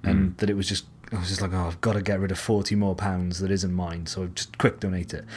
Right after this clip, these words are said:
Speaker 1: Whereas when I gave it to the people to take off the, you know,
Speaker 2: Yeah,
Speaker 1: the,
Speaker 2: yeah.
Speaker 1: the, the massage place,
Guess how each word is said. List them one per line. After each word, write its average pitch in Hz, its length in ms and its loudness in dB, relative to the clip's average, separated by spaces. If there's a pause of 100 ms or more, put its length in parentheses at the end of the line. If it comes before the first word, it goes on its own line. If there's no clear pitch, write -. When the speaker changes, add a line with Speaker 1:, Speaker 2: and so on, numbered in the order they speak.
(220)
Speaker 1:
Whereas 110 140 4
when 120 120 6
I 123 60 6
gave 120 320 8
it 104 140 0
to 120 100 2
the 104 120 4
people 104 380 2
to - 100 -6
take 104 320 0
off 101 240 0
the, 98 300 2 (920)
you 120 120 4
know, 110 80 8
Speaker 2:
Yeah, 104 80 10
Speaker 1:
the, 101 100 8
Speaker 2:
yeah. 85 140 6
Speaker 1:
the, 101 360 4 (380)
the 92 80 -2 (200)
massage 98 520 4
place, 90 300 -4